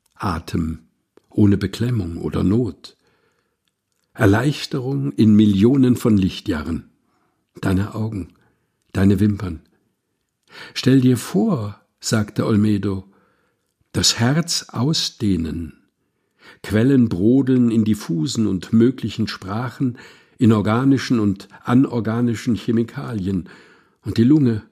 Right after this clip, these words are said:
und die Brache von nebenan beherbergen geteilte Luft, Zellen, die von Zellen träumen,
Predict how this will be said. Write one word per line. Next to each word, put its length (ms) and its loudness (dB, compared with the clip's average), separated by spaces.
und 180 -6
die 60 2
Brache 480 -2
von 200 0
nebenan 460 2
beherbergen 880 -2
geteilte 640 -4
Luft, 640 -4
Zellen, 600 0
die 80 2
von 220 0
Zellen 460 0
träumen, 640 -6